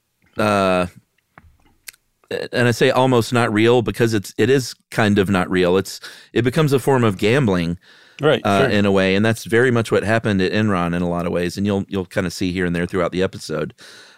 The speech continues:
Speaker 1: Um, but they, as a company, um, after that eighty-four decision, uh, made a very faithful decision of their own in nineteen eighty-nine, just a few years later,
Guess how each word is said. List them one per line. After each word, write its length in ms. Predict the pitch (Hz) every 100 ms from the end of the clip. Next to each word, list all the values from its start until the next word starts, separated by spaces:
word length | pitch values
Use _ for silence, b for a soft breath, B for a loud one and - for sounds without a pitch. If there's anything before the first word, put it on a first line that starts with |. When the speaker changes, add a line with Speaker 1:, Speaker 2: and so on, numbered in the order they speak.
| -
Speaker 1:
Um, 280 | 110 107 107
but 220 | 113 -
they, 720 | 101 95 127 175 160 117 113 113
as 200 | 104 104
a 40 |
company, 520 | - 92 98 98 104 b b b b -
um, 220 | 98 95
after 280 | 98 113 123
that 180 | 107 95
eighty-four 400 | 107 104 - 113
decision, 640 | 113 - 92 92 90 92 b b b -
uh, 120 | 95
made 180 | 95 98
a 40 |
very 340 | 98 101 98 95
faithful 560 | - 110 110 - 98 95
decision 520 | 92 - 98 95 92
of 120 | 92
their 180 | 92 95
own 300 | 120 101 92
in 100 | 90
nineteen 320 | 95 95 98
eighty-nine, 580 | 90 87 104 131 95 92
just 160 | 92
a 40 | -
few 140 | 101
years 200 | 92 87
later, 360 | 107 107 92